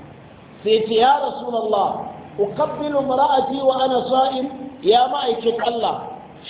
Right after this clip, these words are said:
shin zan iya sumbatan iyali na ina azumi?" Qala la, sai manzo Allah ce, "A'a." To sahabbai da suke wurin sai abin ya dan musu bambara kwai. Ah, wancan an ce eh,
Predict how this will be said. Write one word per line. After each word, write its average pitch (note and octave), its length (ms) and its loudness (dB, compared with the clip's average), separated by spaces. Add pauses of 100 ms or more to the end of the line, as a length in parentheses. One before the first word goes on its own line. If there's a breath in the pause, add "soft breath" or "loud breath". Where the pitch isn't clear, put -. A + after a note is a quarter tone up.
shin C#4+ 300 -2
zan C#4+ 260 4
iya D4 280 0
sumbatan A#3+ 760 2
iyali A#3+ 720 0
na A#3 360 0
ina B3 440 2
azumi?" B3+ 520 0 (240)
Qala F#3+ 480 2
la, A3 480 0
sai G3+ 160 -2
manzo G3 200 -6
Allah F#3 240 0
ce, F3+ 120 0
"A'a." F#3 360 2 (1300)
To A#3+ 160 -2
sahabbai B3+ 480 2
da D4+ 120 -4
suke C#4 280 -10
wurin C4+ 320 -4
sai C4+ 160 -4
abin B3 240 0
ya A#3+ 80 -4
dan A#3+ 160 -2
musu A#3+ 280 -2
bambara F#3 440 -2
kwai. D3+ 240 -4 (320)
Ah, F#3+ 240 -6 (480)
wancan C4+ 560 2
an A#3+ 240 -4
ce A#3+ 160 0 (160)
eh, G3 240 4